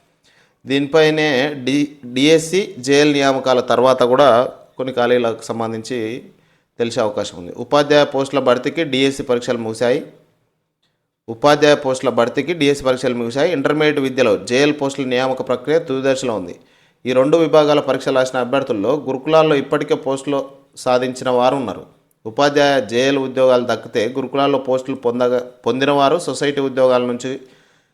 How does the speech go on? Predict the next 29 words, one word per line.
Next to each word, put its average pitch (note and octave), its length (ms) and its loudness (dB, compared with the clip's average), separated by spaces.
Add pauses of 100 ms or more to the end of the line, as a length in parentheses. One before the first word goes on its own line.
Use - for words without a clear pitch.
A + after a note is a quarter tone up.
(760)
ఆ A#2+ 100 -2
కొలువుల్లోకి C#3+ 580 0
వెళ్ళే C3 180 0
అవకాశం G#2 400 -4
ఉంది. F#2+ 120 -10
అంటే A#2+ 160 -6
గురుకులాల C3+ 540 0
నుంచి C#3 640 -4
జేఎల్గా C3+ 420 0
పోయే B2+ 260 0
అవకాశం A#2+ 500 -2
ఉంది. A#2 360 -8 (200)
గతంలోనే D3+ 600 0
ఇదే D3 220 2
తరహాలో C#3 420 0
వివిధ C3+ 200 -2
ప్రభుత్వ B2+ 480 -2
ఉద్యోగాలకు B2 520 2
వెళ్ళిపోవడంతో A#2+ 920 0
గురుకుల C3+ 300 -4
సొసైటీలో C3+ 500 -4
ఖాళీలు B2 460 0
ఏర్పడ్డాయి. G#2+ 380 -4 (920)
డీఎస్సీ, D#3+ 440 2
జేఎల్ C#3 380 0
పరీక్షల C3+ 320 -2
ఫలితంగా B2+ 440 -2
అనంతరం C3+ 440 -2
గురుకులాల్లో C#3 520 0